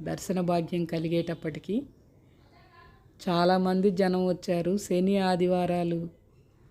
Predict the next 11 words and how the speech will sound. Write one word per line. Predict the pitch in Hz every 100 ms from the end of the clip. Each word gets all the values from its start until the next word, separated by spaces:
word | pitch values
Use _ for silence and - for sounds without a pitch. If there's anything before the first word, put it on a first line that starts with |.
| - - - -
అందరికీ | 160 170 185 180 196 185 170 180 190
సెలవు | - 175 180 180
కాబట్టి | 180 170 175 165 185 180 175
చాలామంది | 165 175 175 175 175
వచ్చారు | 180 - 170 170
కొండపైకి. | 170 165 165 165 165 151 180 226 - _ _ - - - - - - - - - - _ _ _ - - - - -
చాలా | 170 180 202
సంవత్సరాల | 196 185 190 208 214 214
తర్వాత | 208 196 196 190
వెళ్ళాం | 180 175 185 190
కాబట్టి | 185 175 180 165 269 359